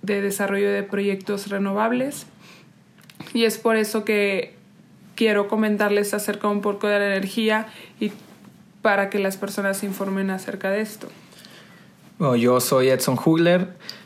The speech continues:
Speaker 2: yo soy originario de Monterrey, cien por ciento regio. <laughs> Eh, actualmente trabajo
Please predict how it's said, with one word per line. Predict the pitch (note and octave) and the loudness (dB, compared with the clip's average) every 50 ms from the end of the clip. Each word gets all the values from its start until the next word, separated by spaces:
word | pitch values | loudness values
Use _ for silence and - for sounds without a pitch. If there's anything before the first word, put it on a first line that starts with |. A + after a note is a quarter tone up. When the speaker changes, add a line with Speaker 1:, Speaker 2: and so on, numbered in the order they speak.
| - - - | -14 -6 -2
Speaker 2:
yo | - B2 A#2+ A#2+ | 0 2 2 2
soy | A#2 - - B2+ B2 | 2 2 2 2 2
originario | B2 B2 A#2+ - B2 B2 A#2+ A#2+ B2 B2 | 2 2 0 0 0 2 2 4 4 4
de | B2 A#2+ | 4 2
Monterrey, | A#2+ A#2+ A#2+ A2+ - B2 A#2+ B2+ C#3 D#3 F3 F3+ F3+ F#3+ F#3 F3+ - - _ - | 2 2 2 0 0 0 2 4 4 4 4 4 4 4 2 0 -4 -12 _ -12
cien | - - C3+ B2 B2 | -6 -2 -2 -2 0
por | A#2+ B2+ - | -2 -2 -2
ciento | - B2+ A#2+ A2+ B2 | -2 -2 -2 0 0
regio. | A#2+ C3+ D3 D3+ D#3 - E3 E3 E3 E3 | 0 2 0 0 0 0 0 0 0 0
<laughs> | E3 D#3 D#3 F#3 F#3+ - - - - - - - - - - D#3 | -2 -4 -6 -8 -10 -10 -10 -14 -18 -20 -20 -20 -20 -14 -8 -4
Eh, | F#3+ C#3 B2+ B2 B2 A#2+ A#2+ A#2 A#2 A#2 A2+ A2+ A2+ A2 A2 G#2+ - - - - _ _ - - _ - - - - - - _ _ - - - | 0 2 2 4 4 4 4 4 4 4 4 4 4 2 2 0 -2 -4 -8 -20 _ _ -20 -20 _ -20 -20 -20 -20 -20 -20 _ _ -12 -6 -4
actualmente | C3+ B2 - - - C3+ C3+ C3 C3+ C3+ C3 B2+ - - C#3 C3 B2+ B2 A#2+ A#2+ A#2 A2+ A2 G#2 F2+ - - - - - - - - - - - - - - - - | -4 -4 -2 2 4 4 4 4 4 2 2 0 0 2 4 4 4 4 4 4 4 2 2 0 -2 -4 -12 -18 -20 -20 -20 -20 -20 -20 -20 -20 -20 -20 -20 -8 -2
trabajo | - C3+ B2+ B2 A#2+ A#2+ A#2+ A#2+ A#2+ - C3+ C3 B2+ B2 B2 B2 A#2+ A#2+ A#2+ A#2 A#2 - | 0 2 4 4 4 4 4 2 2 2 2 4 4 4 4 4 4 4 4 2 0 -4